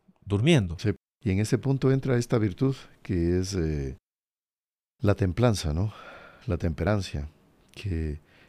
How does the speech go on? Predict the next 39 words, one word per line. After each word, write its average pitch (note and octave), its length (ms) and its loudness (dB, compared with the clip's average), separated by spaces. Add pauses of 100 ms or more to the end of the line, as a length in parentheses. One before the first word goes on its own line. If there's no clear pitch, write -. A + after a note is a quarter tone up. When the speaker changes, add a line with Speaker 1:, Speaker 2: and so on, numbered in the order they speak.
(120)
Speaker 2:
es, F#2 360 -2
eh, D#2 400 -4
aprovechar, F2+ 640 2
digamos, G2 360 2
de F2+ 80 0
lo E2 120 0
que F2 100 -4
Dios F2+ 220 -2
colocó G#2+ 400 0
de G#2 80 2
legítimo G#2+ 640 -2
y F2+ 60 -2
sano F#2+ 360 -2
en D#2+ 200 -4
cuanto E2+ 280 -6
a - 20 -4
placeres, G2 540 -4 (720)
pero F#2+ 240 4
en F#2+ 80 4
una A2 180 4
medida G2 760 0
justa - 320 -2
y B2 40 4
proporcionada. A#2 760 0 (140)
Speaker 1:
Claro. D3+ 260 -6 (260)
Speaker 2:
Porque, F2+ 580 0
claro, E2+ 340 0 (500)
hay G2 120 2
personas A2 500 2
que E2 460 0 (340)
sí - 220 -2
tienen, A2+ 240 0
por G2+ 120 0
ejemplo, A#2 220 0
mucho G2+ 240 -2
placer F#2 320 0
de G2 100 2
dormir, E2 380 0
¿no? F#2 140 -6